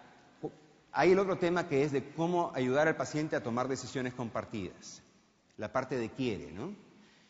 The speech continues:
Y nuestro grupo ha estado trabajando durante ya siete años en desarrollar estos y en esa página web hemos juntado algunas de las,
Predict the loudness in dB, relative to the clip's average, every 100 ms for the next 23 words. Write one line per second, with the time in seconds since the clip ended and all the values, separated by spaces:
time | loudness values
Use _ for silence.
0 | _ -6 -6 -4 0 0 0 0 0 2
1 | 2 2 0 0 -2 -2 -2 -2 -2 -4
2 | -2 -2 -2 -4 -6 -6 -6 -6 -2 0
3 | 0 -2 -8 -8 -6 -4 -4 -4 -4 -4
4 | -4 0 -2 -4 -16 -8 -2 -2 -2 -4
5 | 0 2 2 0 -2 -2 -2 -4 -6